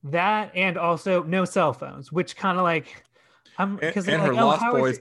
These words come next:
Speaker 1: how
Speaker 2: poster
Speaker 1: is he
Speaker 2: on the
Speaker 1: gonna,
Speaker 2: wall.
Speaker 1: like," right, 'cause I kept thinking, I'm like, "Well, how is he gonna, like, lose Deacon when they're, like, in the last, like, act of the movie when he's driving him, like, out to the middle of nowhere?" And I'm like, "'Cause he can just text him." But I'm like,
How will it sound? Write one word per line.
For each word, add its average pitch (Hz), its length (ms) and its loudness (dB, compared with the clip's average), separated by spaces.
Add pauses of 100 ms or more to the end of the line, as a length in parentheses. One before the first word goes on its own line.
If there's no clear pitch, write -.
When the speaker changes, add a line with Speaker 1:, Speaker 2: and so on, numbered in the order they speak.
(120)
Speaker 1:
how 127 140 2
Speaker 2:
poster - 20 0
Speaker 1:
is 147 100 0
he 131 60 2
Speaker 2:
on 127 40 -2
the 123 100 2
Speaker 1:
gonna, 120 140 2
Speaker 2:
wall. - 0 -
Speaker 1:
like," 147 360 -4 (680)
right, 190 240 2
'cause - 120 -20
I 190 60 0
kept 196 180 -4
thinking, 208 180 -6
I'm 190 80 -6
like, 185 200 -8
"Well, 151 440 -8
how 190 320 -4
is 208 120 -10
he 226 120 -8
gonna, 202 300 -8
like, 143 440 -8
lose 156 920 -8 (280)
Deacon 139 680 -8 (340)
when 165 180 -6
they're, 165 200 -4
like, 143 380 -6
in 170 160 -8
the 160 80 -6
last, 156 400 -4
like, 135 320 -6 (320)
act 160 280 -4
of 143 60 -8
the 143 100 -6
movie 156 360 -8
when 139 200 -10
he's 135 200 -12
driving 147 460 -6
him, 135 280 -10
like, 135 180 -14
out 143 300 -4
to 156 180 -8
the 135 100 -6
middle 139 300 -6
of 127 80 -8
nowhere?" 127 560 -10 (440)
And 151 80 -6
I'm 156 80 -6
like, 151 300 -6
"'Cause 127 180 -12
he 143 120 -8
can 151 160 -10
just 135 280 -8
text - 440 -10
him." 117 200 -10
But 127 100 -12
I'm 127 100 -10
like, 123 220 -12